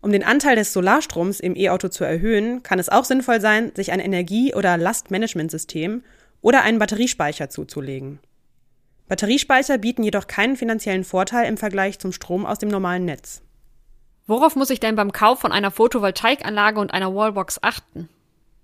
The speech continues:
Speaker 1: Wichtig ist, dass deine Photovoltaikanlage ausreichend groß ist und nach Abzug des Haushaltsstroms mindestens eins Komma vier Kilowatt Leistung übrig bleiben,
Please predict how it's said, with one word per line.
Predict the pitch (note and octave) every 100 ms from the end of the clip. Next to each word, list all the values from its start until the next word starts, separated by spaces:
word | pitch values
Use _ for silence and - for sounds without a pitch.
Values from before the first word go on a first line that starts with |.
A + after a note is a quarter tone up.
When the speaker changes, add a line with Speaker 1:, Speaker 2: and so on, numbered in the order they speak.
| _ _ _
Speaker 1:
Wichtig | G3+ C#4 D#4
ist, | - C4
dass | G#3
deine | G3+ F#3+
Photovoltaikanlage | F#3 G#3+ A3 E3 D#3+ A3+ A3+ - E3+ D#3 E3+ G3+
ausreichend | F#3+ A#3+ G3+ F#3 E3
groß | D#3+ B3 -
ist | C#4 D4+ - - _ _ _
und | - C4
nach | C4
Abzug | G3 A3+ - A3
des | F#3 -
Haushaltsstroms | A#3 A3+ - A3 A3 A#3+ -
mindestens | G#3 G3+ - F#3 F3+ -
eins | G#3 C4
Komma | - A3
vier | - A3
Kilowatt | - A3 G3+ F#3
Leistung | E3 E3+ - G3 -
übrig | F#3 F3 -
bleiben, | D3 D3+ F#3